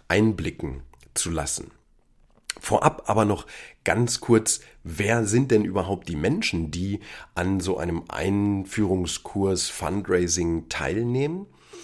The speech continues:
Und da erlebe ich wirklich eine starke, starke Bandbreite. Da sitzen zum Beispiel die Experten des Marketings, also Kolleginnen oder Kollegen, die schon irgendwo in einer,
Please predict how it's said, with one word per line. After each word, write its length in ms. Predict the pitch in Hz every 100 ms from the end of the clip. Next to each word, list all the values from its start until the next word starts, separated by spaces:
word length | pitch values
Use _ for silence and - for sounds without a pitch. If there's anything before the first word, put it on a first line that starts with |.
| - - -
Und 100 | -
da 160 | 143
erlebe 320 | 135 120 117
ich 100 | 107
wirklich 300 | 107 - 107
eine 280 | 95 92 90 -
starke, 680 | - - 76 107 - 104 104
starke 420 | - 85 82 -
Bandbreite. 1000 | 76 - - 82 73 - 50 - - 50 - - -
Da 140 | 90
sitzen 420 | 107 165 - 127
zum 160 | 113 92
Beispiel 460 | 82 95 - 90
die 320 | 80 104 - 95
Experten 1000 | - - - 98 104 - 110 104 104
des 360 | 98 95 90 -
Marketings, 800 | 87 104 - - - - - -
also 480 | - 85 85 85 - - - - -
Kolleginnen 720 | - 95 135 127 117 117 113
oder 200 | 92 82
Kollegen, 540 | 78 82 98 117 110 98
die 240 | 101 107
schon 400 | - 110 101 95 - - - _
irgendwo 480 | 113 113 110 104 -
in 180 | 104 95
einer, 380 | 87 87 82